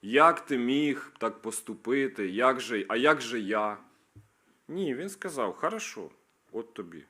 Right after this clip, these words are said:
маєток». Написано, що син молодший, тринадцятий вірш, подався до далекого краю, розтратив маєток свій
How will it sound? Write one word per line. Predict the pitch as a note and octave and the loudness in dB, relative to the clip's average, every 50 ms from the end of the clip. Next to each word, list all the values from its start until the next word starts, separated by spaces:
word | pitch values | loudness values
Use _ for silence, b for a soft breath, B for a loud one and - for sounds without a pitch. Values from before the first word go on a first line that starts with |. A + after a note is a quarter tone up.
| _ _ _ _ _ _ _ - | _ _ _ _ _ _ _ -18
маєток». | F2 F2+ E2+ D#2+ D#2 C#2 - - - b b b b b b | -14 -12 -10 -10 -10 -12 -14 -18 -20 b b b b b b
Написано, | D3 D#3 - - G#3+ G#3 - G3+ F#3 F3 E3 | -6 -2 4 4 4 4 4 2 2 2 0
що | - - - D#3 | 0 0 0 0
син | - - - - F#3+ F3+ F#3+ F3 D#3+ D3+ - - - _ _ _ _ _ _ _ _ _ _ - - - | 0 0 2 6 6 6 6 6 2 -2 -6 -14 -20 _ _ _ _ _ _ _ _ _ _ -18 -12 -6
молодший, | G#2 A2 A#2 B2 C3 C#3 D#3 E3 D#3 - - C3+ A2 | 0 2 4 4 6 6 6 4 4 2 -2 -2 -2
тринадцятий | F#2 - - A#2+ A#2+ A#2+ A#2+ A2+ - - - A#2 A2 | -2 -2 -2 0 2 2 2 0 -2 -6 -8 -8 -6
вірш, | G#2 A#2 C3+ C3+ A2 F#2+ - - - b b b b b b b b b b b b b b b b - | -4 -2 -2 -2 -2 -4 -10 -12 -16 b b b b b b b b b b b b b b b b 4
подався | - D#3+ D#3 - F3+ F#3+ G3 G#3 F#3 - - F#3 | 4 4 6 10 12 12 12 12 12 8 2 2
до | D3+ C3+ D#3+ D3 | 4 4 2 4
далекого | B2 D#3 D3+ D3 D#3+ E3 E3 E3 D#3+ D#3 C#3 C3+ | 6 6 8 8 8 6 6 4 2 0 0 0
краю, | B2 - - C#3+ D3+ E3 F3+ F3 F3 E3 D#3+ D3+ C#3+ B B B B B B B | -4 -2 0 4 6 8 8 8 8 6 4 2 -2 B B B B B B B
розтратив | G#2+ A#2 D3 D3 D3 - - D#3+ D#3 E3+ F3 F3+ F3+ F3+ F3 C3 G#2 F2 - - - _ _ _ | 4 4 4 4 4 -2 0 4 8 8 8 8 8 6 2 2 2 0 -6 -16 -20 _ _ _
маєток | - G2+ A#2 B2 B2 B2 C3+ D#3 F3+ E3 - A2+ - - | -8 -4 -2 -2 0 2 4 4 2 2 0 -4 -4 -4
свій | - - - A2 G#2+ A2+ G#2+ F#2+ D#2 - | -6 -8 -8 -6 -6 -4 -4 -4 -6 -8